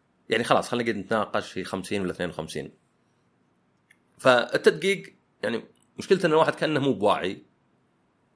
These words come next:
لأنه طبعا حتى لو كان واعي بيعرف إن اثنين وخمسين من منتهية على خير.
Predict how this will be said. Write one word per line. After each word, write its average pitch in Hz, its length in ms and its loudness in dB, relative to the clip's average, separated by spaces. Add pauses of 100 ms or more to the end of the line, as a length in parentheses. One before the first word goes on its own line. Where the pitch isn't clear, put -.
(560)
لأنه 120 180 2
طبعا 143 160 4
حتى - 220 -8
لو 113 80 4
كان 131 200 2
واعي 120 280 4
بيعرف 160 340 -2
إن 101 80 -4
اثنين 117 220 -4
وخمسين 120 380 -4
من 127 120 -2
منتهية 98 460 -4
على 85 160 -6
خير. 85 300 -6